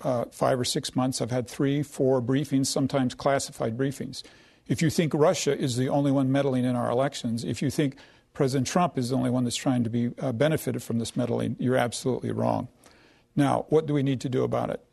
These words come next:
You know, what's interesting, I had a briefing just on this very topic today about our readiness for these elections. And we will forever, not just in this election, but as a country, because of technology, we will be forever trying to protect ourselves from foreign, foreign meddling.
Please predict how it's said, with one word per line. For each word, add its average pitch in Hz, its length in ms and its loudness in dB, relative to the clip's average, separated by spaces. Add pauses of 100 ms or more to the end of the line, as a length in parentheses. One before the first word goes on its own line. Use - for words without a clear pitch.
(160)
You - 60 0
know, 143 60 4
what's 131 200 0
interesting, 131 440 0
I 127 120 0
had 131 180 2
a 127 60 0
briefing 131 420 -2
just 147 260 -2
on 135 120 2
this 117 100 -2
very 135 180 2
topic - 400 -2
today 120 360 0
about 120 240 0
our 120 100 2
readiness 120 420 0
for - 140 -6
these 117 220 -4
elections. 117 560 -4 (580)
And 156 140 2
we 180 100 4
will 214 140 4
forever, 156 600 2
not 147 180 2
just - 220 -2
in 135 120 2 (100)
this 139 220 -4
election, 117 380 -4
but 151 120 2
as 165 100 -2
a 180 60 -2
country, 131 340 -2
because 135 300 -2
of 147 80 -2
technology, 120 560 -2
we 151 140 0
will 180 140 2
be 160 120 0
forever 131 460 2
trying 127 260 -2
to 123 80 -6
protect 127 380 -2
ourselves 117 420 -4
from - 140 -6
foreign, 120 420 -2
foreign 135 340 0
meddling. 123 380 -2